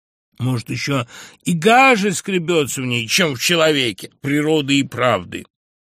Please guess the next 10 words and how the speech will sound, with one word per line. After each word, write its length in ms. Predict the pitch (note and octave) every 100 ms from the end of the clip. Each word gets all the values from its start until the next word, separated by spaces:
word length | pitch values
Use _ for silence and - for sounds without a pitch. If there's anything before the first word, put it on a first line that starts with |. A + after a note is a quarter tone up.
| _ _ _ _
Потому 300 | B2+ C#3 C#3
что 180 | A2+ A#2+
человек 440 | - B2 C3 A#2
природы 520 | - B2+ B2 A#2+ G2+ G2+
и 40 |
правды 600 | - G2 F2 D#2 G#2+ F3 - - -
по 120 | - C#3
своей 260 | F3 E3
врожденной 680 | D3 D3+ D3 B2 F3+ E3 C#3+
глупости 840 | B2 C3 B2 G2+ B2 - F3 G3